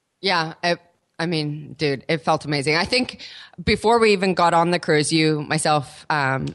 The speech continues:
Kate, and Josh kinda had <coughs> a few glasses of wine. And, <laughs> and I just couldn't, I was just oozing excitement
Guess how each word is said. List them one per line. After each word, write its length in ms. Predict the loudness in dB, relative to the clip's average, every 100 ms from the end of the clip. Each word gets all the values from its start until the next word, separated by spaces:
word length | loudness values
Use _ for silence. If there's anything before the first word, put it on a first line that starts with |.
| -14 _ _ _ _
Kate, 320 | -6 0 0 0
and 300 | 0 0 0
Josh 420 | 2 2 0 -4
kinda 240 | -4 -2 0
had 360 | -2 -4 -8 -18 -20 -20
<coughs> 240 | _ -4
a 520 | 0 2 0 -6 -16
few 160 | -12 -8
glasses 340 | -6 -8 -6
of 20 |
wine. 160 | -4 -2 0 0
And, 960 | 2 2 2 2 2 0 2 0 2 0 -2 -16
<laughs> 200 | -14 -2
and 200 | 0 0 0
I 140 | 0
just 280 | 0 -4 -4
couldn't, 280 | -4 -4 -4
I 100 | -2
was 120 | 0
just 220 | -2 -8 -8 -4
oozing 680 | -2 -2 -2 0 -2 -6 -8
excitement 640 | -10 -4 -2 -2 -4 -8